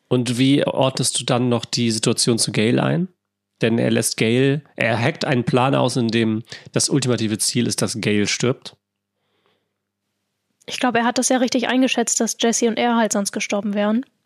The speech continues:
Speaker 2: Aber Gail, würde ich schon sagen, das war der erste Mord, den wir gesehen haben. Aber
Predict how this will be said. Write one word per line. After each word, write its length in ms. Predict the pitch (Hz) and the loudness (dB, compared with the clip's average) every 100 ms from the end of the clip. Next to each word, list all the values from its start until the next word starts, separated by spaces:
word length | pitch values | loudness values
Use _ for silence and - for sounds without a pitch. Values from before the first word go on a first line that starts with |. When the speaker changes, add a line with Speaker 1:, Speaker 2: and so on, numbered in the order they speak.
| _ - - - - | _ -20 -18 -18 -6
Speaker 2:
Aber 300 | 240 233 226 | -2 2 2
Gail, 340 | 214 226 254 254 | 2 2 4 4
würde 120 | 220 | 2
ich 60 | - | 2
schon 160 | 226 | 0
sagen, 320 | 220 214 214 | 2 2 0
das 220 | 202 214 226 | 0 -2 0
war 340 | 202 202 202 214 - | 0 0 -2 -4 -4
der 80 | 220 | -2
erste 500 | 220 - - 208 196 | 0 -2 -2 -2 -2
Mord, 400 | 220 202 202 - | -2 0 0 -2
den 160 | 240 208 | -2 0
wir 120 | 208 | -2
gesehen 320 | 208 240 233 | -2 -2 -2
haben. 260 | 233 262 277 _ _ _ | -2 -4 -6 _ _ _
Aber 340 | 294 262 240 | -2 2 0